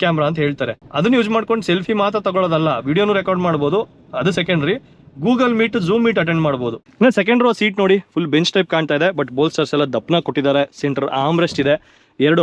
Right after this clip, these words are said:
ಹೈಟ್ ಅಡ್ಜಸ್ಟಬಲ್ ಹೆಡ್ ರೆಸ್ಟ್ ಬರುತ್ತೆ. And ಇನ್ನೊಂದು ಅಡ್ವಾಂಟೇಜ್ ಏನಂದ್ರೆ ಈ ಸೀಟ್ ನ ಇನ್ನೂ ರಿಕ್ಲೈನ್ ಮಾಡ್ಬೋದು. ಹೇಗೆ ಅಂದ್ರೆ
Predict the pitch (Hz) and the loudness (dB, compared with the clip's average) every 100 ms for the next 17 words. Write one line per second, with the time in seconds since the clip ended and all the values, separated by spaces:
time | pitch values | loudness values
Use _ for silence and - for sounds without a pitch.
0 | 151 165 170 156 - 160 143 139 190 - | 0 0 0 -2 -2 -2 -2 -2 -2 0
1 | 151 123 175 - - _ 143 151 196 214 | -2 0 -2 -4 -16 _ 0 2 2 2
2 | 160 190 185 160 156 160 185 165 - 190 | 2 0 2 0 0 0 0 0 -2 -2
3 | 226 190 170 240 - 165 208 180 165 151 | 0 -2 -2 -2 -2 2 4 4 2 0
4 | 135 123 120 139 165 156 190 | 0 0 0 0 0 0 0